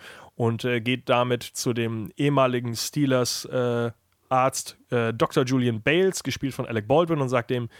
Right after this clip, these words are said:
„Weißt du, das ist vielleicht nicht das Beste, was du da machst. Die hauen sich die ganze Zeit Köpfe aneinander und die tun sie weh.“ Und er sagt, „Nee,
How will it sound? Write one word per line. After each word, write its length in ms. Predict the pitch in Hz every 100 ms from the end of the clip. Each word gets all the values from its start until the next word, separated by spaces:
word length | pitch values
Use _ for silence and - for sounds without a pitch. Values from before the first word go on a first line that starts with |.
| - _ -
„Weißt 240 | 135 170
du, 40 | 160
das 140 | 143
ist 40 |
vielleicht 320 | - 135 151 -
nicht 160 | -
das 100 | 127
Beste, 300 | 127 180 -
was 160 | 123 117
du 60 | 117
da 100 | 117
machst. 340 | 135 - - -
Die 100 | 123
hauen 160 | 117 127
sich 100 | 120
die 120 | 123
ganze 180 | 117 113
Zeit 80 |
Köpfe 240 | - - 123
aneinander 380 | 104 107 117 135
und 80 |
die 60 | 98
tun 200 | - 127
sie 180 | 113 107
weh.“ 200 | 135 127 - - - -
Und 60 | 120
er 60 |
sagt, 220 | 120 123 -
„Nee, 800 | 466 480 508 523 508 494 494